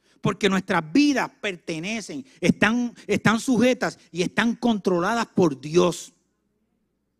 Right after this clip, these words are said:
Esa es la comunión con el Espíritu Santo, cuando entendemos eso.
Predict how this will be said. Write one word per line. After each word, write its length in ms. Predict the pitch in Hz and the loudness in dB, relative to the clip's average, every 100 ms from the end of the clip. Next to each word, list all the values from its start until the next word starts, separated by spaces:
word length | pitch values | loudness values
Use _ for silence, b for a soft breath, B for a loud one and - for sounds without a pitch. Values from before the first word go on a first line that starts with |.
| _ _ _ _ _ _ _ _ _ _ _ _ _ _ _ _ | _ _ _ _ _ _ _ _ _ _ _ _ _ _ _ _
Esa 220 | 160 165 208 | -20 -12 -10
es 40 | |
la 140 | 190 | -8
comunión 460 | 165 143 135 156 170 | -8 -6 -4 -2 -4
con 180 | 147 131 | -4 -8
el 80 | 117 | -8
Espíritu 400 | - 123 120 131 | -12 -16 -14 -16
Santo, 380 | - 104 _ _ _ _ _ _ _ | -14 -16 _ _ _ _ _ _ _
cuando 220 | - 139 | -16 -12
entendemos 580 | 123 117 113 117 135 120 | -12 -12 -12 -6 -4 -2
eso. 260 | 110 - | -6 -10